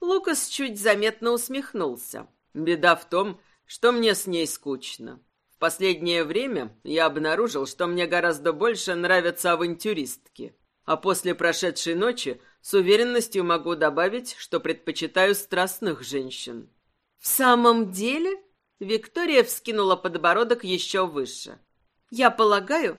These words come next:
ваше суждение основывается на опыте. У вас была возможность сравнить моё поведение в постели с поведением леди Атертон».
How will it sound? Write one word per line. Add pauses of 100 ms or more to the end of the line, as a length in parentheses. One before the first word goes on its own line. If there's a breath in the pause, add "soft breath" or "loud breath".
(120)
ваше
суждение
основывается
на
опыте. (140)
У
вас
была
возможность (240 soft breath)
сравнить
моё
поведение
в
постели
с
поведением
леди
Атертон».